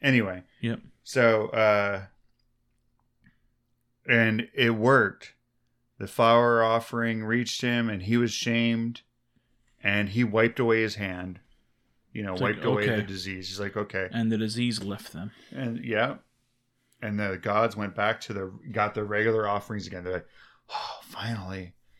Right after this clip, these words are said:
Speaker 1: You know, they get bread and beer again. They love, seriously, they like beer.
Speaker 2: Yeah, that's why they, grain is great.
Speaker 1: Yeah. Serious. Like, that, that's the biggest thing they miss whenever,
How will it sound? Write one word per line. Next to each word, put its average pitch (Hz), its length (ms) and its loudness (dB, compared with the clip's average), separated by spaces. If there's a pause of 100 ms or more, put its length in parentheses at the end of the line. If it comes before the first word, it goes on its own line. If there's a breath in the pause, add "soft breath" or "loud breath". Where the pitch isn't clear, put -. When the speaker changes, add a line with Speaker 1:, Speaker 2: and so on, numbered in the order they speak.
(160)
Speaker 1:
You 107 180 -4
know, 98 220 -2
they 101 140 0
get 101 240 -2
bread 101 220 0
and 92 160 -8
beer 101 280 0
again. 87 400 -10
They 101 160 -2
love, 104 400 2
seriously, 127 520 0
they 113 200 6
like 110 300 4
beer. 107 240 0
Speaker 2:
Yeah, 135 220 -2
that's 117 180 -4
why 147 100 0
they, 131 180 2
grain 120 480 0
is 113 160 -2
great. 110 520 -8 (340)
Speaker 1:
Yeah. 110 380 2 (340)
Serious. 139 560 2
Like, 113 320 2
that, 120 240 4
that's 135 220 6
the 139 40 -2
biggest 120 320 4
thing 120 160 2
they 104 140 0
miss 120 340 0
whenever, 98 560 -6